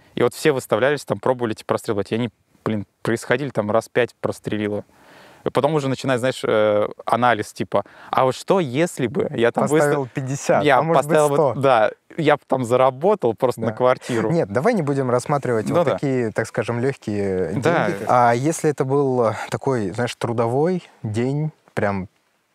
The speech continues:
Speaker 2: обычный трейдинг, когда получилось, э, заработать? Какой рекорд был?
Speaker 1: Ну, за сто тысяч я помню то, что, ну, по площадкам так вот размазано. Насколько помню, рынок падал весь, и был какой-то вот этот откуп.
Speaker 2: Мгм.
Speaker 1: И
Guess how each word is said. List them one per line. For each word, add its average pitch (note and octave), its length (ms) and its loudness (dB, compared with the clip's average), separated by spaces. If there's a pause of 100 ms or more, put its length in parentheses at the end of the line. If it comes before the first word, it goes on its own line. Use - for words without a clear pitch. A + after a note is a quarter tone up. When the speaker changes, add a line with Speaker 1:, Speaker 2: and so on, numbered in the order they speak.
(160)
Speaker 2:
обычный B2 460 -2
трейдинг, F#2 580 -4 (220)
когда A#2+ 340 0
получилось, A2+ 640 -4
э, F#2+ 360 -2 (100)
заработать? G#2 560 -4 (580)
Какой A#2 280 -6
рекорд G2 340 -4
был? A#2 180 -8 (800)
Speaker 1:
Ну, A2 140 -4
за C#3 100 0
сто F3+ 160 -4
тысяч - 380 -8
я G#2+ 140 0
помню G#2 460 -4
то, - 120 -6
что, G#2 680 0
ну, C#3 120 -4
по C3 100 2
площадкам C3 520 -2
так - 200 0
вот - 180 -6
размазано. A2+ 640 0 (240)
Насколько C3+ 300 -2
помню, D3 280 2
рынок C#3 280 0
падал C3+ 280 0
весь, G2+ 400 -6
и A#2+ 100 -2
был B2+ 140 2
какой-то A#2 300 -2
вот G#2 80 -6
этот A2+ 180 -2
откуп. - 460 -2 (200)
Speaker 2:
Мгм. A#2 240 -6 (320)
Speaker 1:
И A#2+ 560 0